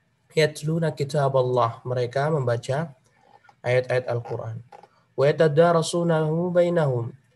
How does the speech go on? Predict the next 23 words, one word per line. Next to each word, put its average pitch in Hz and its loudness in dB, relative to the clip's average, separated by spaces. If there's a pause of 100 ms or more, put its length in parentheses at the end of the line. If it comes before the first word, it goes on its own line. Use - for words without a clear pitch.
(160)
dan 127 -2
mereka 139 0
saling 143 -4
mempelajari, 127 -2
saling 120 -4
bertanya 120 -2 (400)
tentang 120 -8
ayat-ayat 117 -4
Allah. 120 -2 (640)
Nah, 120 -12 (720)
dan 120 -6
tadarus 135 0
juga 151 0
mengharuskan 143 -4
adanya 131 -2 (480)
pemahaman, 127 -2 (240)
eh, 120 -6
as-sunnah. 117 -4 (320)
Nah, - -16 (720)
sehingga 147 0 (400)
seorang 151 -2 (160)
penuntut 147 -4
ilmu 131 -2